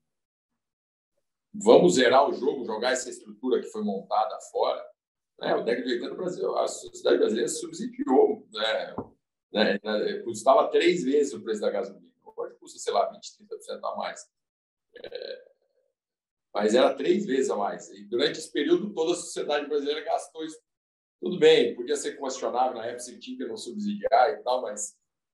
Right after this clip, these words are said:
já fizemos. Temos isso aí agora. E agora vamos zerar o jogo, pegar, tira fora isso.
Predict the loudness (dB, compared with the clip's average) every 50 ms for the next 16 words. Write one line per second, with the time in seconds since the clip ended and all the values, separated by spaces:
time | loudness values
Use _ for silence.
0 | _ _ _ _ _ _ 4 6 6 6 6 2 -2 -2 2 2 2 2 2 -2
1 | -6 -16 -20 _ -12 -10 -10 -10 -10 -10 -6 -4 -4 -2 -2 -4 -6 -6 -6 -8
2 | -8 -8 -10 -10 -10 -10 -8 -8 -6 -2 0 0 0 0 -2 -6 -8 -6 -6 -6
3 | -4 -6 -6 -8 -10 -10 -6 -4 -4 -4 -4 -8 _ _ _ _ -8 -8 -6 -2
4 | 0 2 2 2 2 0 -4 -12 -20 _ _ _ _ _ _ _ _ _ _ _
5 | _ _ _ _ _ _ _ _ _ _ -10 -6 -2 2 2 2 0 0 -4 -2
6 | 0 0 2 2 2 2 2 -2 -6 -8 -12